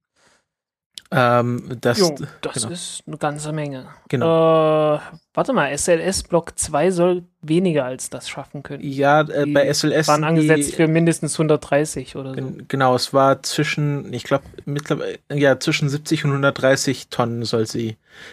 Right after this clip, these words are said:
Speaker 1: in den Low Earth Orbit bringen, S L S. Ähm,
Speaker 2: Jo.
Speaker 1: genau.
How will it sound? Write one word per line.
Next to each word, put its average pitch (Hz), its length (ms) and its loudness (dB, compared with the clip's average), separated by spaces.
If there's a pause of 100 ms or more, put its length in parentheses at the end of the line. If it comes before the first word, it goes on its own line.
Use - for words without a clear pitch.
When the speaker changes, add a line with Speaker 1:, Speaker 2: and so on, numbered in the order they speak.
Speaker 1:
in 131 120 0
den 127 240 0
Low 123 320 4
Earth 120 240 2
Orbit 117 360 2
bringen, 110 240 -4
S 110 180 -4
L 110 100 0
S. - 360 -6 (1500)
Ähm, 131 760 0
Speaker 2:
Jo. 151 520 -6 (1000)
Speaker 1:
genau. 113 340 -4